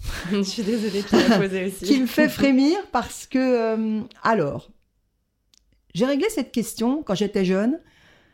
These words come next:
Speaker 2: J'ai mis un doigt, j'ai, j'ai poussé, poussé, poussé avec le doigt. J'ai vu que ça bloquait.
Speaker 1: Dans ton utérus ?
Speaker 2: Ben, dans mon, tu finis au col de l'utérus.
Speaker 1: Ah ouais, carrément, t'es en train
Speaker 2: Ouais.
Speaker 1: de me dire, d'accord, ok.
Speaker 2: Ouais.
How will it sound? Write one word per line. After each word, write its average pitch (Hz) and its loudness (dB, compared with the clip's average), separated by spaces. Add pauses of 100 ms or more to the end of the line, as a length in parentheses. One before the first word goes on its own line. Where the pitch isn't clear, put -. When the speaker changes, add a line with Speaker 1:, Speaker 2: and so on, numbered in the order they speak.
(200)
Speaker 2:
J'ai 165 2
mis 233 4
un 208 2
doigt, 196 2
j'ai, 175 0
j'ai 151 0
poussé, - -4
poussé, 269 -8
poussé 247 -6
avec 233 -2
le 220 -2
doigt. 208 -2 (360)
J'ai 170 2
vu 277 0 (180)
que 185 -14
ça 196 -4
bloquait. 190 0
Speaker 1:
Dans 202 -2
ton 247 -10
utérus ? 294 -14 (440)
Speaker 2:
Ben, 160 -2
dans 156 -2
mon, 147 -2 (540)
tu - -10
finis 196 0
au 202 -2
col 180 0
de 170 2
l'utérus. 202 -4 (260)
Speaker 1:
Ah 254 0
ouais, 359 -6
carrément, 285 -6
t'es 220 -6
en 208 -4
train - -6
Speaker 2:
Ouais. 262 2
Speaker 1:
de 214 -4
me 208 -8
dire, 208 -4
d'accord, 440 -6
ok. - -8
Speaker 2:
Ouais. 233 4